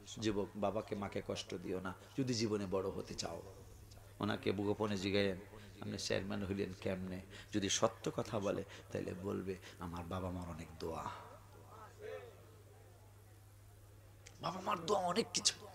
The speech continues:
বাবা মার খেদমত করবেন, পরের হক নষ্ট করবেন না।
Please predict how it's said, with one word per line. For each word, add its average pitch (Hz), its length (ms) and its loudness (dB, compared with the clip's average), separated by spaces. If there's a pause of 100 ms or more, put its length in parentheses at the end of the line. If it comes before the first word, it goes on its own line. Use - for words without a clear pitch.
(800)
বাবা 98 200 8
মার 92 200 2
খেদমত 98 340 -2 (120)
করবেন, 107 280 0 (540)
পরের 120 280 8
হক 95 280 -2
নষ্ট 101 420 -4
করবেন 90 280 0
না। 90 160 -8